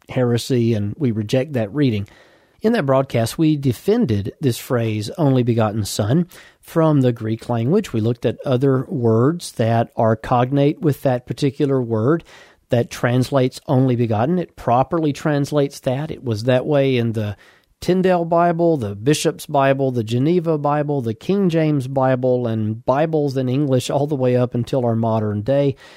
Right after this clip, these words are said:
It translated in a similar way into Latin and many other languages in the history of Christianity. That's what the word simply means, only begotten.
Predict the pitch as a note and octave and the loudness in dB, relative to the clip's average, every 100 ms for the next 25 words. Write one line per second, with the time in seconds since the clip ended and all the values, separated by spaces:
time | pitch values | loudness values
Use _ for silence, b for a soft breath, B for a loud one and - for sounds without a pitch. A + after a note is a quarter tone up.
0 | B - F#3 - F3 F3+ D#3+ E3 E3+ E3 | B -2 -2 0 0 0 2 0 2 2
1 | D#3 C#3+ - D#3 D3 D3 C#3 B2+ B2+ B2 | 2 0 0 0 2 2 0 0 0 0
2 | A#2 - G2+ G#2 C3 C#3+ F3 D3 C#3+ D3+ | -2 -4 -4 0 0 0 0 0 0 0
3 | B2 B2 E3+ G#3 D#3+ B2+ C#3 C3+ G#2+ G#2+ | 0 2 2 0 -2 0 -2 -2 -4 -2
4 | B2+ C3 G#2+ G2 A2+ A#2 B B B _ | 0 0 -2 -2 -2 -4 B B B _
5 | - D3 C#3 - D3+ - - D3+ C3 A#2 | 0 2 2 2 0 0 0 2 2 2
6 | - A#2+ - A#2 A2 G#2+ C#3 C3 A#2+ C3 | -2 -2 -2 -2 0 0 -2 -2 -4 -6
7 | C3 D3+ D#3+ F#3+ D3+ C3 B2+ C3 C3 - | -2 -2 -2 -2 -2 0 2 2 0 -4
8 | - B2 - C3 A#2 B2+ C3 A2+ G#2 B2 | -2 -2 -2 -2 0 2 2 0 -2 -4
9 | A#2+ A2+ A#2+ C3 B2+ B2 C#3+ A#2 F#2+ G2 | -4 -2 0 2 0 0 0 -2 -4 -2
10 | D3+ F3+ | -2 -2